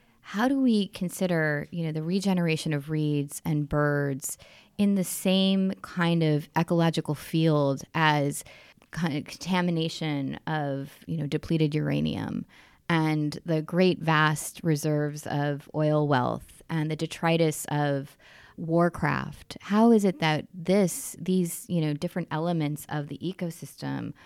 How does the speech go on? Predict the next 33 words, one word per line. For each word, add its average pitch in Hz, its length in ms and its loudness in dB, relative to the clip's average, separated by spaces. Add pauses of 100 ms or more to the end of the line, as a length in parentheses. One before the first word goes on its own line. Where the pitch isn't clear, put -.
(300)
are 170 380 2
ecological 156 600 -4
function 175 680 -6
as 151 340 -8
an 151 120 -8
ecology? 147 760 -6 (520)
And 170 280 -2 (100)
one 233 260 0
of 254 120 0
the 180 340 0 (960)
things 262 240 2
that 185 200 0
was 170 140 -6
so 233 200 0
difficult 233 640 -4
was 170 140 -4
that 175 140 -4
there 180 140 -2
really 233 260 -2
wasn't 185 400 -2
a 170 40 -6
lot 160 240 -6
of 156 220 -10
work. 208 260 -8
While 170 200 2
there 180 140 0
was 180 240 -2
a 165 60 -4
lot 165 340 -2
of 240 100 0
work 175 180 -2
being 170 180 0
developed 143 540 -6